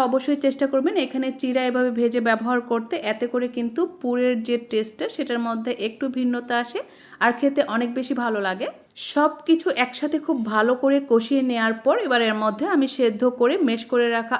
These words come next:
আলু দিয়েছি। এখানে আমি প্রায় দেড় কাপ ম্যাশ করা আলু ব্যবহার করেছি। এবারে চুলার আঁচটাকে একদম লোতে করে দিয়ে সব মশলার সাথে আলুগুলোকে ভালো করে মিশিয়ে নিতে হবে। মাঝখানে এখানে আমি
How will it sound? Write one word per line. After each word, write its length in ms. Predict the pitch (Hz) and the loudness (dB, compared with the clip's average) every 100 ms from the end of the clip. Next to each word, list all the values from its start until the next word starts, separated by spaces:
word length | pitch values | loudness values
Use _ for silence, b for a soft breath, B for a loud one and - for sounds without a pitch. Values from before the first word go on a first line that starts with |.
| 196 | 0
আলু 160 | 214 202 | 0 0
দিয়েছি। 340 | 208 202 - 466 - B B B B | 0 -2 -2 -6 -6 B B B B
এখানে 340 | - 277 330 330 339 | 0 2 4 4 4
আমি 120 | 269 277 | 2 2
প্রায় 180 | 269 240 - | 0 2 4
দেড় 200 | 214 220 247 | 4 4 -2
কাপ 120 | 247 247 | 0 0
ম্যাশ 160 | 233 233 - | 0 -2 0
করা 160 | 240 214 | 2 2
আলু 120 | 220 226 | 2 2
ব্যবহার 280 | 226 226 240 226 | 2 0 -2 0
করেছি। 340 | 220 208 - 415 - - - - - | 0 0 -4 -8 -8 -20 -20 -20 0
এবারে 340 | 269 294 339 381 480 | 4 6 6 6 4
চুলার 260 | 330 302 311 - 233 | 2 6 4 4 2
আঁচটাকে 400 | 233 - 277 285 226 | 2 0 0 2 2
একদম 220 | 226 269 262 | 2 4 6
লোতে 240 | 233 226 214 240 | 4 4 2 4
করে 200 | 220 247 208 | 4 4 0
দিয়ে 140 | 220 349 - | 0 0 0
সব 160 | 254 247 240 | -2 0 0
মশলার 320 | 226 226 254 | -2 0 -2
সাথে 140 | 262 269 220 | -2 2 2
আলুগুলোকে 400 | 233 240 247 262 208 | 2 0 -2 -2 0
ভালো 160 | 214 220 | -2 0
করে 140 | 233 240 226 | 2 2 2
মিশিয়ে 300 | 220 254 226 | -2 -2 -2
নিতে 180 | 220 220 208 | -2 -2 -4
হবে। 220 | 196 539 - B B B - | -2 -2 -4 B B B 2
মাঝখানে 460 | 247 262 - 302 480 403 | 4 4 2 2 2 0
এখানে 220 | 285 285 262 | 0 2 4
আমি 120 | 247 | 2